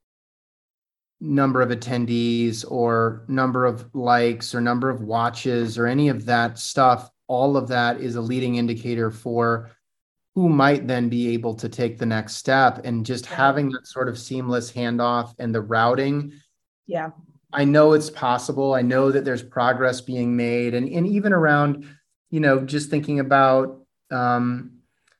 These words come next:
Speaker 1: what the first time donor experience is, for example. I know a lot of institutions, including B U, has done a great job just rethinking what's the first time donor experience, what's the twentieth year in a row experience. And,
Speaker 2: Yeah.
Speaker 1: and,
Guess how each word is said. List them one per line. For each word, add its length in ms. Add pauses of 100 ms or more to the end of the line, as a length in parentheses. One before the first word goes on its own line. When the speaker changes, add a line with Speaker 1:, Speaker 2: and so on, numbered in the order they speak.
(100)
Speaker 1:
what 220
the 60
first 340
time 280
donor 300
experience 760
is, 280
for 140
example. 400
I 40
know 180
a 20
lot 280
of 100
institutions, 800
including 420
B 180
U, 100
has 140
done 120
a 60
great 300
job 280
just 200
rethinking 800 (400)
what's 260
the 100
first 320
time 200
donor 240
experience, 800
what's 280
the 380 (460)
twentieth 480
year 200
in 80
a 40
row 300
experience. 840
And, 280
Speaker 2:
Yeah. 100
Speaker 1:
and, 240